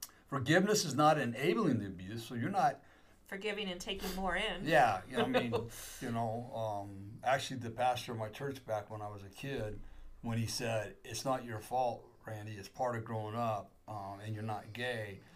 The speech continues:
Speaker 1: that enabled my stepfather in the abuse. All
Speaker 2: Yeah.
Speaker 1: forms of abuse got
Speaker 2: That's
Speaker 1: worse
Speaker 2: good.
Speaker 1: after that, okay? Um, it's not denying the wrongdoing.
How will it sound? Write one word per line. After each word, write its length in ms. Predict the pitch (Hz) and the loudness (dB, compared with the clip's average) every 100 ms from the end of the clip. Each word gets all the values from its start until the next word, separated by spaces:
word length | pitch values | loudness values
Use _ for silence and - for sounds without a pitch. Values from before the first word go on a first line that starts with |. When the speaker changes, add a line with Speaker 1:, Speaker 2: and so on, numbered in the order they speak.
| - - _ _ _ - | -20 -20 _ _ _ 6
Speaker 1:
that 400 | 135 135 127 - - _ - | 8 8 6 0 -20 _ -8
enabled 580 | 117 117 131 143 120 117 | -6 -4 -2 -2 -2 -4
my 160 | 110 | -4
stepfather 800 | 107 - 131 131 - 107 104 104 | -6 0 0 0 -4 -4 -4 -6
in 80 | 104 | -10
the 60 | |
abuse. 420 | 95 95 107 113 - - | -10 -10 -10 -10 -10 2
All 220 | 139 139 | 6 6
Speaker 2:
Yeah. 100 | 139 | 4
Speaker 1:
forms 320 | - 123 120 | -2 -4 -2
of 140 | 104 | -6
abuse 320 | 98 98 101 - | -10 -12 -12 -8
got 140 | - | -8
Speaker 2:
That's 80 | 113 | -6
Speaker 1:
worse 180 | 107 - | -6 -4
Speaker 2:
good. 60 | |
Speaker 1:
after 240 | 104 107 95 | -2 -4 -6
that, 260 | 85 - - | -10 -10 -10
okay? 360 | - 101 107 117 - - - - - - | -10 -6 -6 -8 -8 -8 -8 -10 -14 0
Um, 720 | 120 117 117 113 107 101 92 - - - - - - | 4 6 8 6 4 -2 -6 -12 -20 -20 -20 -20 -20
it's 160 | - - | -16 2
not 220 | 147 143 | 6 6
denying 400 | 143 123 131 139 | 4 2 4 2
the 80 | 135 | 2
wrongdoing. 760 | 120 127 123 117 131 180 175 | 2 2 2 2 4 4 2